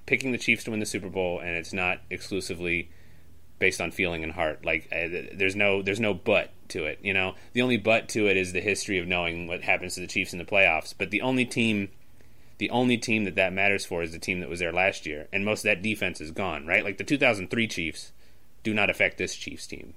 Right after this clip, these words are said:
It just affects us as fans. So, <laughs> you know, it's like, uh, I, I do feel like, from an objective perspective, this is the first time in my life that I can say this is the year they win the Super Bowl because they should win the Super Bowl. There's no but.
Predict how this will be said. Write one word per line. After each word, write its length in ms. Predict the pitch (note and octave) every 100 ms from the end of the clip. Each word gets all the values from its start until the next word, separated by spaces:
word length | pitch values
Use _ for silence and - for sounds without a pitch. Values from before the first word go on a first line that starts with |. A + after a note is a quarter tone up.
| -
It 80 | A2
just 220 | A#2 -
affects 340 | G#2+ G#2 -
us 220 | F#2+ F2
as 160 | D2 -
fans. 500 | - - - - -
So, 320 | - - A2+ A2 -
<laughs> 560 | F#3 - - - - -
you 100 | C3
know, 200 | G2+ G2+
it's 180 | G#2
like, 300 | B2+ G#2 G2 - - - -
uh, 280 | A#2 G2+ G2
I, 240 | G#2+ G#2+
I 60 | G#2
do 160 | A2 A2+
feel 300 | - G#2 F#2
like, 280 | F2 F2
from 160 | - F#2+
an 60 | F#2
objective 400 | F2+ G2+ A2 G2+
perspective, 420 | G#2 A2 G2+ G#2
this 120 | G2
is 40 |
the 80 | F#2+
first 220 | - G2
time 120 | - F2+
in 60 |
my 100 | E2
life 240 | E2 D#2+ -
that 100 | D#2+
I 40 |
can 140 | D#2
say 340 | D#2+ F2 D#2+ - - -
this 180 | A2+ A2+
is 140 | A#2 G2
the 80 |
year 160 | F#2+ G2
they 100 | F2+
win 140 | F2+ E2+
the 80 |
Super 240 | E2 F2+ D#2+
Bowl 240 | E2 D#2 -
because 280 | E2 F2
they 120 | D#2+ D2+
should 280 | - F#2 E2+
win 140 | D#2+
the 100 | D#2+
Super 220 | E2+ D2+
Bowl. 200 | D2+ D2
There's 180 | D2 E2
no 140 | F2+ D#2+
but. 320 | D2+ D2+